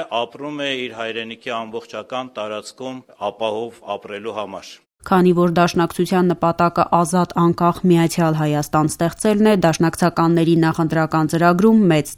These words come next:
Speaker 2: տեղ է հատկացված նաև Արցախի հիմնահարցին։ Անդրադառնալով այս դրույթին, Հայդատի և քաղաքական հարցերի գրասենյակի ղեկավար Կիրո Մանոյանը ևս մեկ անգամ ընդգծեց, որ կուսակցությունը հետամուտ է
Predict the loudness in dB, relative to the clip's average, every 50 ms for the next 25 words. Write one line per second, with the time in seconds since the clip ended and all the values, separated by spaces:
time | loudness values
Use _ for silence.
0 | 0 0 2 2 2 2 2 2 0 0 0 0 0 0 0 0 2 2 2 2
1 | 2 2 2 4 4 2 2 0 0 0 2 2 2 2 4 4 2 4 4 4
2 | 4 4 4 2 2 0 0 -2 -2 0 0 0 0 -4 -8 -4 0 0 2 4
3 | 2 2 4 4 4 4 4 4 4 4 2 0 0 0 2 2 2 0 0 0
4 | 0 2 2 2 2 2 4 4 4 4 2 0 0 0 0 0 0 -2 0 0
5 | 0 0 0 0 -2 -4 -4 -4 0 0 0 0 0 -2 0 2 2 2 2 0
6 | -2 -2 -2 -4 -2 0 0 0 0 0 0 -2 -2 0 0 0 2 2 0 0
7 | -2 -2 -2 -2 -2 -2 0 0 0 2 0 0 0 -2 -4 -4 -2 0 2 2
8 | 2 2 2 2 2 4 4 4 4 6 6 4 4 4 4 2 2 2 0 -2
9 | -2 -2 -2 -2 -2 -2 -2 -2 -2 0 0 0 2 0 0 0 0 -2 0 0
10 | 0 0 0 0 0 0 0 0 0 -4 -2 0 -2 -2 0 0 -2 -2 0 2
11 | 2 4 4 4 4 4 2 0 0 0 0 2 2 2 2 2 2 0